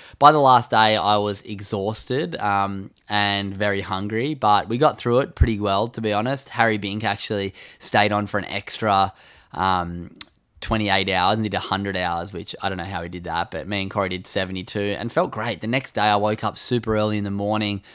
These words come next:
full of energy, full of, yeah, just life, which felt really good. And, um, ever since I've felt pretty good, which was really good. Um, other exciting things that have happened in my life, I am gonna be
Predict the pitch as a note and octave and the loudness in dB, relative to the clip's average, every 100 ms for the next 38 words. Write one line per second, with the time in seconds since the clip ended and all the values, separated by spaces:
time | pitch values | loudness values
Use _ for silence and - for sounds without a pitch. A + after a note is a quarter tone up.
0 | - - - B2+ B2 G2+ G#2 G#2 G#2 A2 | -20 -8 0 4 4 2 -2 -2 -2 -2
1 | G#2 G#2 - - - - A#2+ A#2 A#2 G#2+ | -2 -2 -6 -20 -18 -6 0 2 2 0
2 | G2 G#2+ C3 C#3+ A2 G2+ F#2 A#2 G#2+ G#2+ | -6 -4 -2 -2 -4 -4 2 4 4 0
3 | G#2+ - A#2 C#3+ C#3 G#2+ G2+ A2+ A#2 G2 | -6 -2 0 2 2 0 0 0 2 0
4 | G#2+ F#2+ A2+ A#2 C3+ A#2+ D#3+ D3 B2 D3 | -2 -2 0 0 -2 -4 -4 -2 -2 -4
5 | C#3+ D3 D3 F3+ A#2 G#2+ - A2+ B2 B2 | -4 -4 -2 0 0 -2 -4 -4 -2 -2
6 | A#2+ D3+ A#2+ G2 - - - - - A2 | 0 2 2 -2 -12 -20 -20 -14 0 4
7 | A2+ A2+ A2+ - - C3 C#3 C3 - B2 | 6 6 2 0 4 6 6 4 4 4
8 | B2 B2+ B2+ B2 B2 A2+ A#2 - A#2+ A#2 | 4 2 0 2 0 4 2 4 0 4
9 | A2 G#2+ A2 D#3 E3 - G#2+ G#2+ A2 G#2+ | 4 4 4 2 -2 -4 2 4 6 4
10 | G#2+ G#2 - A2 G#2 G#2 G#2 - A2+ G#2+ | 2 -2 -6 -2 0 0 -2 -4 -2 0
11 | A2 G#2+ G#2 | 0 2 0